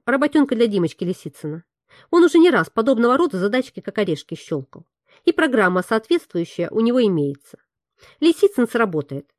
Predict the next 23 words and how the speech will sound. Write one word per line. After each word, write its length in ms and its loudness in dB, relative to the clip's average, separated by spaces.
И 60 -6
сработает 500 0
быстро. 420 -12
Станислав 500 2
вдруг 300 2
поднялся 380 0
из 140 0
кресла, 340 -2
возбуждённо 560 0
прошёлся 420 -2
по 120 -8
комнате. 580 -8
Достал 300 0
сигарету, 680 -2
вопросительно 540 -2
посмотрел 360 0
на 100 0
хозяина. 600 -6
Покровский 440 -2
кивнул. 440 -4
Лев 180 2
сразу 280 0
понял. 440 -10